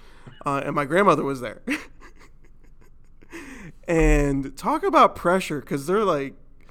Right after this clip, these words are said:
it's like, if I screw this up, not only am I never gonna be allowed to come back here, but they're gonna be talking about this for a very long time. <laughs> But it, it went well, in my opinion.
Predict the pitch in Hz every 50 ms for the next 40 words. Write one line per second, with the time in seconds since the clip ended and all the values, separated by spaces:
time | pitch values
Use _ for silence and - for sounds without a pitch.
0 | - - - - - - - - - - - - - - - - - 160 165 -
1 | - - 185 165 147 143 143 135 - 151 147 135 120 - - - 160 151 156 160
2 | 170 160 156 151 151 143 156 151 156 147 147 - 156 156 143 156 151 147 151 143
3 | 135 131 127 127 - - - 147 117 117 120 123 - - - 117 104 87 - 123
4 | 107 - 143 139 131 143 135 131 120 - - 147 131 - - - 117 - - -
5 | 131 120 117 104 95 - - - - - - - 85 92 - - - - - -
6 | - - - - - - - - 160 - - - - 247 285 294 - - - -
7 | - - - - - - - - 220 - - 240 220 214 226 240 220 220 220 214
8 | 208 190 196 196 190 190 185 - 165 151 143 147 143 143 143 143 151 151 160 165
9 | 175 175 - - - - - - - - - - - 170 165 160 160 156 156 156
10 | 160 156 156 - 180 170 160 160 165 165 165 165 170 175